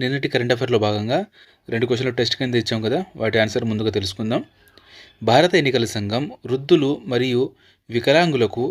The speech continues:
ఇంటి వద్ద నుండి ఓటు వేసే సౌకర్యాన్ని ఎన్ని సంవత్సరాల కంటే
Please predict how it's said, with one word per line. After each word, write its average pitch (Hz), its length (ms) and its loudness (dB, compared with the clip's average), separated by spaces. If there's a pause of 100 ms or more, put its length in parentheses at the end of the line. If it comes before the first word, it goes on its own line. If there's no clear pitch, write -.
(200)
ఇంటి 147 200 2
వద్ద 151 240 2
నుండి 127 180 2 (120)
ఓటు 123 220 2
వేసే 117 240 -2
సౌకర్యాన్ని 110 560 0 (640)
ఎన్ని 170 200 2
సంవత్సరాల 143 360 2
కంటే 120 200 -4